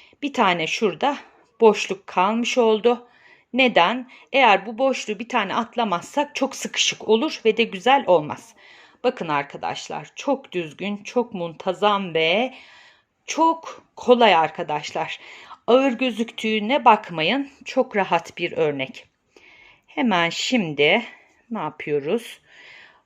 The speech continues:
Ee, bu yaprağımızı inerken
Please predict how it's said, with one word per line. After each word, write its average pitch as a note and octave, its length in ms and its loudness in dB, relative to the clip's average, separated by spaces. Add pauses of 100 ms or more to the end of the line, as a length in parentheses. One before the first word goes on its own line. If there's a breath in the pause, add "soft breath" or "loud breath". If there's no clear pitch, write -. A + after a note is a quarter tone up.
(160)
Ee, E3+ 280 0
bu C#4 100 -2
yaprağımızı E3 760 2
inerken F#3 920 2